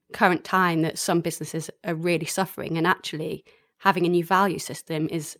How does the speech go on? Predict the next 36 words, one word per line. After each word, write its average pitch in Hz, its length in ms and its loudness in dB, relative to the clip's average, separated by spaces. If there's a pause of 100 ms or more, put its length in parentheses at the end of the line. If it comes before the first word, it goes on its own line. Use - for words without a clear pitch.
(160)
is 160 80 -8
a 185 80 0
luxury 175 540 2
that, 156 260 -4 (100)
that - 180 -6
businesses - 480 -4
who 165 120 0
are 156 80 0
really 165 320 0
struggling - 560 -6
can't - 300 0
afford. - 500 -6 (220)
For 220 80 -12
directors 254 500 0
of 208 120 -6
businesses 185 480 0
that, - 260 -4 (160)
that - 100 -4
may 190 200 2
perhaps 180 320 -2
be 170 100 -8
facing 175 580 0
impending 156 400 0
insolvency, - 680 -4 (560)
are 190 120 2
their 202 200 4
duties 185 480 -2
different, 220 500 0
or 180 100 0
do 180 100 -4
they 175 240 0
still 175 300 -2
need 165 140 2
to 175 80 -8
think 160 320 0
about 147 360 0